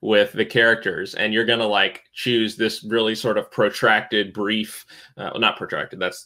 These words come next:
that's the wrong word, but you know what I mean, uh, like, brief sort of very on the nose, like,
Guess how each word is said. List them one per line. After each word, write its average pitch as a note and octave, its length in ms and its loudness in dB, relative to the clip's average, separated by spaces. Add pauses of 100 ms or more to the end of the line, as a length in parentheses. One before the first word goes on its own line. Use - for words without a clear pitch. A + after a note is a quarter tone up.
that's - 300 -10
the F2 100 -10
wrong E2 220 -4
word, - 260 -6
but - 240 0
you A2+ 100 0
know G#2 80 0
what E2 120 -2
I A1+ 40 -6
mean, E2 220 -4 (240)
uh, G#2 260 4
like, A2 260 -2
brief A#2+ 360 0
sort G#2 240 0
of F#2+ 200 -2 (340)
very A2+ 360 4
on A2 220 2
the G#2 80 2
nose, G#2 320 4
like, F#2+ 180 -6